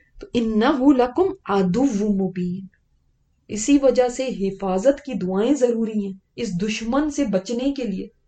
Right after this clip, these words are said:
हम इनको चाहे कुछ ना समझें, सूरह नास को कुछ ना समझें, लेकिन ये है जिसके अंदर हमारे लिए हिफाजत है,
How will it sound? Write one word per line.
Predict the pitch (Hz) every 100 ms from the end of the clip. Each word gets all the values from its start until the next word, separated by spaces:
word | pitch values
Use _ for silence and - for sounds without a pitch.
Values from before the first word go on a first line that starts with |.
| _ _ _ _ _ _ _ _ -
हम | 214
इनको | 233 214 240 240
चाहे | 226 226 220
कुछ | 226 247 277
ना | 285
समझें, | 277 254 226 240 240 - _ _ -
सूरह | 220 220 214
नास | 214 202 226
को | - 254
कुछ | 262 277
ना | 277
समझें, | 254 233 220 233 226 _ _ _ _ _ _ _ _ _ _ _ -
लेकिन | 220 190 196 269 330 - _ -
ये | 214 240 294
है | 254 247 277
जिसके | 233 - 269
अंदर | 240 254
हमारे | 233 220 208
लिए | 233 269
हिफाजत | 220 202 185 190 247 233
है, | 185